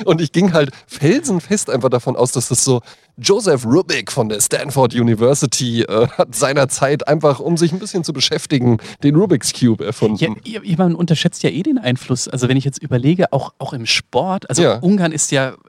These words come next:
Speaker 2: heute und, äh, also, äh,
Speaker 1: Unbedeu-,
Speaker 2: neu-,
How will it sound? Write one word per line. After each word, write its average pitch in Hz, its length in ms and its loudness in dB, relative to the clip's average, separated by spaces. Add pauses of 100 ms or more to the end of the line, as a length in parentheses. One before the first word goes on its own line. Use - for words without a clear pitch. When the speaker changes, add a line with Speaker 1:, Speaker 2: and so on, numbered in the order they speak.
(120)
Speaker 2:
heute 170 680 0 (580)
und, 123 240 -2
äh, 120 120 -2
also, 117 240 -2
äh, - 240 -4
Speaker 1:
Unbedeu-, 190 260 4
Speaker 2:
neu-, 143 80 2